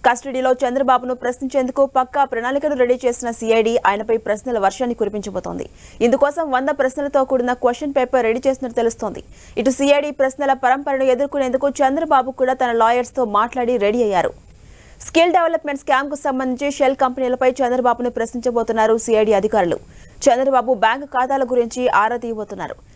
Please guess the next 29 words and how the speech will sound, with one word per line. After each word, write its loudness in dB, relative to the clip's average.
షెల్ 2
కంపెనీల -2
నుంచి -4
డబ్బు 2
చంద్రబాబు, 2
పీఎస్ -2
పెండియాల 2
శ్రీనివాస్ -2
వరకు -4
ఎలా 4
వచ్చిందో -2
తేల్చడమే 0
ఈ 4
కస్టోడియల్ 2
విచారణలో -2
కీలకంగా 0
మారబోతున్నట్టు -2
సమాచారం. -4
దీంతో 4
పాటు 0
సిమెంట్స్ -4
మాజీ 0
ఎండీ -4
సుమన్ -2
బోస్, 0
డిజైన్ 0
టెక్ 0
అధిపతి -4
కన్వెల్కర్తో 2